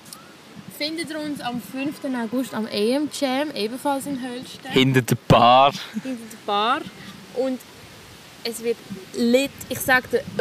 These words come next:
Speaker 1: Rua ist dort, Pronto ist dort.
Speaker 2: Genetik ist
Speaker 1: Genetik
Speaker 2: dort.
Speaker 1: ist dort. Ähm, Elia tut das Ganze organisieren und rissen. Und
Speaker 2: Shoutout.
Speaker 1: ich muss wieder mal sagen, Elia ist einfach ein,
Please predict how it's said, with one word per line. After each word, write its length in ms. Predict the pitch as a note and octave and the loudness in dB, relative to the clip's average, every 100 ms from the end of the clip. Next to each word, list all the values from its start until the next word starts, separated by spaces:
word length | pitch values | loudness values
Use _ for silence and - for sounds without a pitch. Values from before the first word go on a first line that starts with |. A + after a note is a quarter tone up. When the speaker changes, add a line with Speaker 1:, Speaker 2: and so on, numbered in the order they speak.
| G#3+ | 2
Speaker 1:
Rua 300 | C4 D#4 D#4 | 6 6 8
ist 240 | D#4 - | 4 2
dort, 160 | D4+ D4 - D#4 D#4+ - - - - - - - - - - | 2 2 2 0 0 -6 -18 -20 -20 -20 -20 -20 -20 -20 -4
Pronto 380 | A#3+ A#3+ C#4+ E4 | 0 2 0 -2
ist 220 | D4 - D4 | -2 -2 -2
dort. 180 | C#4 - D4 D4 C4+ - - - | -2 0 -2 -2 -4 -12 -10 0
Speaker 2:
Genetik 920 | A#2+ A#2 A2+ B2+ E3 - C3 A2+ - | 2 6 6 8 6 6 4 4 2
ist 160 | B2+ A#2 | 2 6
Speaker 1:
Genetik 300 | C3 C3+ D4 | 6 6 4
Speaker 2:
dort. 140 | A#2+ | 2
Speaker 1:
ist 120 | G#2 C#4 | 2 -2
dort. 380 | C#4 - C#4+ C#4 C4+ - - - - - - - - - A#3+ | -6 -4 -2 -2 -4 -12 -20 -20 -20 -20 -20 -20 -20 -6 0
Ähm, 320 | A#3+ A#3 A#3 | 4 4 2
Elia 440 | A#3 A#3 C4 C4 | 2 2 4 2
tut 180 | B3+ A#3 | 0 -4
das 160 | A#3+ - | -6 -2
Ganze 340 | A#3 A3+ A#3 | 0 2 2
organisieren 760 | G#3 G#3+ A3+ A3+ G3+ A#3+ A3+ A#3 | 2 2 2 2 2 2 2 0
und 140 | G#3 G#3 | 0 0
rissen. 480 | A3 B3+ - D4 C#4 - | 2 0 0 0 0 2
Und 280 | A#3 A3 - - - - - - - - - | 2 0 -6 -18 -20 -20 -20 -20 -20 -18 -10
Speaker 2:
Shoutout. 680 | - B2+ C#3 D3 D3 D3 C3+ | 2 4 6 6 6 4 0
Speaker 1:
ich 240 | - - | -8 -2
muss 160 | D4+ C4+ - - | -2 -2 -8 -6
wieder 220 | C#4+ D4+ | -4 -2
mal 160 | E4+ D#4 | -2 -2
sagen, 260 | D#4 D4 C#4 | 0 -2 0
Elia 440 | B3+ B3+ D#4+ D#4+ - | 0 2 2 0 -2
ist 120 | - | 0
einfach 280 | B3+ C#4 C#4+ | 2 2 0
ein, 140 | C4 | -2